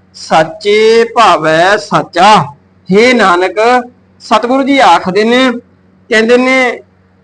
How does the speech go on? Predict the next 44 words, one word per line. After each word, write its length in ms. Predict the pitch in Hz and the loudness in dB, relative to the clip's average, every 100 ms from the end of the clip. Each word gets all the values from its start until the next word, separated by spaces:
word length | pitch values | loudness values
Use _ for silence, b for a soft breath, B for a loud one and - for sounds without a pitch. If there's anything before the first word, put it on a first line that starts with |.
| _ _ _ _ | _ _ _ _
ਸਾਚਾ 560 | - - - 190 233 233 | -20 -10 -2 -2 2 0
ਮਤਲਬ 440 | 233 226 226 202 | 2 0 0 0
ਰੱਬ 160 | 165 165 | 0 0
ਹੋ 100 | 196 | -2
ਜਾਂਦਾ, 440 | 226 240 269 269 - _ _ _ | 0 0 0 -2 -12 _ _ _
ਉਹ 140 | 254 254 | -4 -4
ਸਾਚੇ 440 | - 202 - 254 | -2 -2 -2 -2
ਨੂੰ 140 | 269 | -2
ਭਾ 260 | 277 339 196 | 0 2 2
ਜਾਂਦਾ। 380 | 165 190 247 277 269 _ _ _ 185 | 0 0 0 0 -4 _ _ _ -4
"ਨਾਨਕ, 360 | 165 165 202 | -2 0 -2
ਹੇ 280 | 185 185 403 | -2 0 0
ਨਾਨਕ, 460 | 392 320 370 262 262 - _ _ | 0 -2 -2 -2 -4 -8 _ _
ਸਾਚੇ 560 | - - 196 196 233 240 | -16 -2 0 0 -2 -2
ਭਾਵੈ", 560 | 240 240 175 170 262 277 _ _ - | 0 2 2 2 0 0 _ _ -6
ਉਹ 100 | 226 | -6
ਸੱਚੇ 380 | - 226 240 240 | -2 -4 0 0
ਰੱਬ 240 | 220 190 | 2 2
ਨੂੰ 120 | 226 | -2
ਭਾ 240 | 240 214 220 | 0 0 2
ਜਾਂਦਾ, 240 | 180 220 | 0 -2
ਚੰਗਾ 280 | 233 170 170 | -2 -2 0
ਲੱਗ 180 | 208 240 | 0 2
ਜਾਂਦਾ, 320 | 269 285 - - - - | 2 0 -2 -10 -14 -4
ਔਰ 100 | 202 | -4
ਕਿਆ 200 | 208 214 | 0 2
ਹੋ 80 | 226 | 2
ਜਾਂਦਾ? 180 | 240 269 | 0 -2
ਉਹ 80 | |
ਸਾਚਾ 460 | 254 - 196 196 233 | -2 -4 -4 -2 -2
ਹੀ 100 | 220 | 0
ਹੋ 120 | 190 | -2
ਜਾਂਦਾ, 220 | 170 190 | -4 -2
ਰੱਬ 300 | 208 190 170 | -2 -2 -2
ਦਾ 120 | 180 190 | -2 -2
ਰੂਪ 280 | 180 180 | 0 -2
ਹੀ 120 | 170 160 | -6 -10
ਹੋ 60 | 127 | -16
ਜਾਂਦਾ, 220 | 120 120 _ _ _ _ _ _ _ - | -18 -20 _ _ _ _ _ _ _ -6
ਉਹ 80 | 233 | -4
ਪਰਮੇਸ਼ਰ 500 | 247 226 233 - 247 | -2 0 0 0 0
ਹੀ 100 | 240 | 0
ਬਣ 200 | 185 143 | -4 -6
ਜਾਂਦਾ, 240 | 131 131 | -10 -12